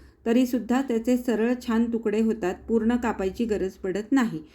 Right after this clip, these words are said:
आता ते एक अखंड भाग आणि एक अर्धा भाग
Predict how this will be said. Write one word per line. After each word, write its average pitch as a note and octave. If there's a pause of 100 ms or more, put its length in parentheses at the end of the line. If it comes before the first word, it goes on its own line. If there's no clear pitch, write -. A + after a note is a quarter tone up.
(300)
आता A3+
ते C4+
एक C4
अखंड C4+
भाग A#3+ (160)
आणि A#3
एक C#4
अर्धा G#3+
भाग F3+